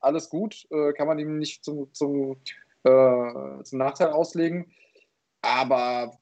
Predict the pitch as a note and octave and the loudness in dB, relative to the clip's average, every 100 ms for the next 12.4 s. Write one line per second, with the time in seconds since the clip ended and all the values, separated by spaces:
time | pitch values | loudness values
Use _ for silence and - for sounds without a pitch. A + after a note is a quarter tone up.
0 | _ C3+ C3 D#3 - D3+ D3+ C3+ D3 F3 | _ -4 -2 -2 0 0 -2 -4 -2 -2
1 | - C3 B2 A#2+ C3 B2+ A#2+ C3 B2+ A#2+ | 0 -2 -2 -8 -8 -8 -8 -6 -6 -6
2 | A2+ A#2 B2 A#2+ B2+ B2 A#2+ A#2+ A#2+ B2+ | -8 -10 -2 4 4 4 4 4 2 2
3 | B2+ C3 B2+ B2 B2 C3 B2 - - A2+ | 2 2 2 2 0 -2 -6 -12 -18 -20
4 | _ A#2+ A#2 A2+ B2 B2 A#2 A2+ - C3+ | _ -8 -6 -2 -2 -2 -4 -6 -2 -4
5 | B2+ B2+ B2+ C3+ B2+ C3 C3 C3 C3 B2+ | -2 2 4 4 4 0 2 4 2 0
6 | C3 B2+ B2 A#2 B2 A#2+ B2 C3 B2+ - | -8 -14 -12 -6 -4 -4 -6 -8 -8 -4
7 | B2+ B2+ C#3 B2 C3 C3+ C3+ - - _ | -2 2 2 4 6 4 2 -12 -20 _
8 | _ - G#2+ A2 D#2+ A2+ A#2 A2+ C3 C3 | _ -2 -2 0 0 0 -2 -2 -2 -4
9 | - - _ - B2 B2+ B2+ A#2+ A2+ A2 | -14 -18 _ -2 2 2 0 -6 -6 -8
10 | G#2+ _ _ _ - - D3 C3+ B2+ B2+ | -12 _ _ _ -4 0 0 0 -2 -2
11 | C#3 C#3 C#3+ C#3 A#2+ A#2 A2+ A2 G#2+ G#2+ | -2 0 -2 -2 -6 -4 -4 -2 -2 -2
12 | G#2 G#2 G#2 | -2 -6 -8